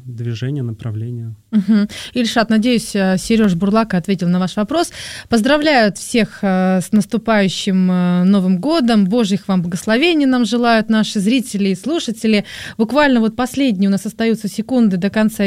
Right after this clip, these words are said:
Speaker 2: эфира. Серёжа, давай мы с тобой, а ты ответишь на такой вопрос. Мы целый год говорили о том, какой он современный верующий. Вот какой он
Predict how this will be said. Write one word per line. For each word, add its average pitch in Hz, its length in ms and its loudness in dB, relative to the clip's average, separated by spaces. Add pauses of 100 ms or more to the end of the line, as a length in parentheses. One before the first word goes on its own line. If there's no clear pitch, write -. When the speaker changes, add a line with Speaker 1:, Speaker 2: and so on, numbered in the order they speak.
Speaker 2:
эфира. 311 400 0 (320)
Серёжа, 196 800 0 (680)
давай 247 400 2
мы 220 160 4
с 220 80 -6
тобой, 190 760 -2 (420)
а 185 80 -4
ты 254 240 2
ответишь 214 380 -2
на 180 80 -2
такой 175 240 -4
вопрос. - 580 -6 (600)
Мы 233 120 2
целый 294 280 0
год 214 320 2
говорили 185 300 0
о 185 100 2
том, 208 240 0
какой 208 360 0
он 185 60 0
современный 180 680 2
верующий. 190 760 -4 (920)
Вот 214 360 -2
какой 208 440 0
он 156 320 -6